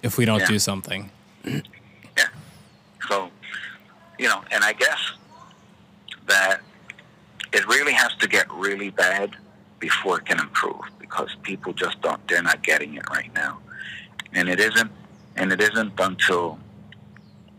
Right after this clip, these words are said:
Speaker 2: those who consider themselves middle class in America are impacted negatively before they decide to align themselves with the rest of the people in this country.
Speaker 1: Yeah.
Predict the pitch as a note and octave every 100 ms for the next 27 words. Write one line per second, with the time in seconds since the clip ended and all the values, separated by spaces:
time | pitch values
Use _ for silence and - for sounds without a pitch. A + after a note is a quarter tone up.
0 | - - G2+ G2 G#2 F#2+ F#2 F2+ F#2 F2+
1 | E2+ E2 F2 - E2 D2+ F2+ F2 E2+ -
2 | F2+ E2+ - - - - - - - D#2
3 | - - - - - - - - D#2 -
4 | D#2 - E2+ E2 D2+ C#2 D2 C#2+ - -
5 | - - - - - F2 - F#2 D#2+ F2
6 | F2+ F#2 - F2+ D#2+ D#2+ - D#2 D2 E2
7 | E2 E2 D#2+ E2 F2+ C#2 B1 - - -
8 | C#2+ D#2 - - - - - - - -
9 | - - - - - - - - - -